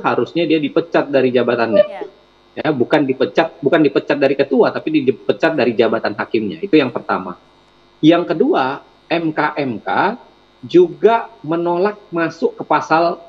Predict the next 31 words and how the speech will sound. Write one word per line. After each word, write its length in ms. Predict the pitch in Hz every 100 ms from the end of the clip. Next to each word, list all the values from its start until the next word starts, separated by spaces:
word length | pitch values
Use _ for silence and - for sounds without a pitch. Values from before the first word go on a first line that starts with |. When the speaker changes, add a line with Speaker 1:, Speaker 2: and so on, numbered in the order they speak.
| -
Speaker 1:
eh, 160 | 143
ke 400 | 139 147 - -
soal 320 | - 151 160 190
putusan 400 | 156 151 151 147
sembilan 320 | 156 147 139
puluh. 260 | 156 123 - - - _ _ _ _
Yang 160 | 127 123
saya 80 | 135
bilang 220 | 139 127
tadi 340 | 151 160 143 98
ya, 140 | 151 -
memang 320 | 117 143 190
karena 260 | 151 139 135
secara 400 | 143 135 123 120
normatif, 720 | 123 113 165 247 - 113 - -
ya 160 | 110 104
hanya 220 | 117 110
itulah 260 | 104 190 220
yang 160 | 156
mungkin 300 | 120 139 131
dilakukan. 560 | 127 120 110 107 104 101
Karena 180 | 107 123
sulit 460 | - 180 254 -
sebenarnya 560 | - 143 127 113 98 156 - _ _ _ -
M 160 | 127
K 240 | 131 131 143
M 160 | 156
K 20 | 151
mau 160 | 139 131
masuk 480 | 127 175 - -
ke 80 | -